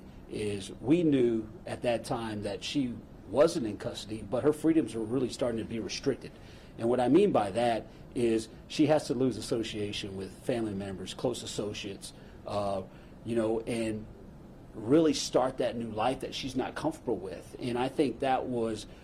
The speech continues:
where it's noted, uh, from foreign nationals to where she was arrested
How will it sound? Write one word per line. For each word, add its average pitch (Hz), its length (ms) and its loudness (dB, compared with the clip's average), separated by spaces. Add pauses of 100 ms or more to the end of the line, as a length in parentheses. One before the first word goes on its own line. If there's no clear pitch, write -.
(140)
where 113 440 4 (240)
it's - 200 -8
noted, 110 400 0 (180)
uh, 110 240 -4
from 110 300 -4 (400)
foreign 123 260 4
nationals 113 520 -2
to 135 100 2
where 117 220 2
she 160 220 2
was 127 160 0
arrested 110 520 0